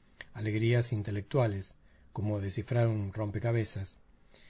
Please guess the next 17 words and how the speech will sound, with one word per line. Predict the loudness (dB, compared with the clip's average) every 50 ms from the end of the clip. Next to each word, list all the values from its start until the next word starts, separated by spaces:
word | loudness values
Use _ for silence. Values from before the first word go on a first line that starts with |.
| -20 -14 -4
ahí | 0 2 4 4 4 2 0 -4
hay | -4 0 2 4 4 4
alegría, | 2 2 0 0 -2 -2 -4 -4 -6 -8 -12 -18 -20 -20 -14 -8
participa | -6 -6 -6 -6 -2 2 2 4 4 4 2
en | 2
algunos | 0 -2 -2 -4 -4 -4 -4
sentidos, | -6 -6 -8 -6 -8 -8 -8 -10 -12 -14 -18 -20 -20 -20 -20 -20 -20 -14 -6 -4
pero | -2 0 0 0 -2 -4 -10 -14 -6
ampliamente | 0 2 2 2 2 4 4 4 6 6 4 4 4 2 0 -2 -4 -4 -6 -10 -16 -20 -20 -12 -6
la | -2 0
alegría | 2 2 2 2 4 4 4 4 4
no | 2 2
proviene | 2 2 2 4 4 4 4 4 2 0 -2 -4
de | -4 -4
una | -2 -2 -2 -2 -2 -4 -4 -2
implicación | 0 0 0 0 -2 -4 -4 -4 -4 -4 -2 -2 -2 -2 -2 -2
sensual, | -2 -2 -2 -2 -2 0 0 0 0 0 -2 -8